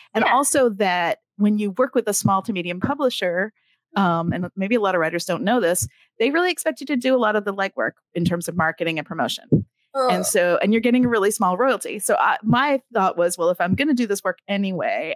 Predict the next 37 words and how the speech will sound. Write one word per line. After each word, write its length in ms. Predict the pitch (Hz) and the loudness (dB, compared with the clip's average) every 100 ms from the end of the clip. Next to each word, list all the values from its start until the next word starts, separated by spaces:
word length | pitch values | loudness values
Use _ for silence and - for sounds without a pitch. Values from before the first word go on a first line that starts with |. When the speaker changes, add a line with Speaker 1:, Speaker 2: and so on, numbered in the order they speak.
| - | -4
Speaker 1:
I 260 | 160 165 | -2 -2
would 160 | 165 160 | -4 -6
like 220 | 139 135 - | -8 -8 -6
to 380 | 127 131 123 - - - - | -2 -2 -4 -8 -14 -18 -8
receive 300 | 175 180 175 | -4 -2 0
more 120 | 160 | 0
of 80 | 156 | -2
the 60 | |
benefits." 600 | 151 - 165 190 208 - - | -4 -6 -2 0 0 -2 -4
And 120 | 180 | -2
so 100 | 175 | -2
I 80 | 170 | 0
went 160 | 247 | 0
with 80 | 254 269 | 0 0
Speaker 2:
Yeah. 80 | 277 262 | -2 0
Speaker 1:
self-publishing 720 | 196 160 139 156 156 135 220 302 _ _ _ _ _ | 0 0 -2 -6 -6 -4 -4 -4 _ _ _ _ _
a 60 | 185 | -6
second 440 | 170 - 175 180 | -2 -2 0 -2
book. 180 | 160 160 | -2 -2
And 140 | 170 165 | -2 0
subsequently, 500 | 180 180 165 147 170 | -2 -2 -4 -2 0
now 220 | 202 196 | 2 2
if 120 | 185 | 2
I 100 | 196 | 0
got 240 | 233 214 | 0 2
a 60 | 190 | 0
big 220 | 180 180 - _ - | -2 -6 -12 _ -4
publishing 360 | 190 175 - 175 | -2 -2 -2 -2
deal 160 | 160 | -2
from 300 | - 160 160 | -2 -4 -2
Hay 160 | 175 156 | 0 0
House 240 | 170 147 | -4 -6
or 60 | 175 | -6
something, 260 | 170 170 285 | -6 -2 0
I 80 | 262 | 2
wouldn't 220 | 170 165 | 2 0
object. 440 | 165 - - 156 | -4 -4 -4 -4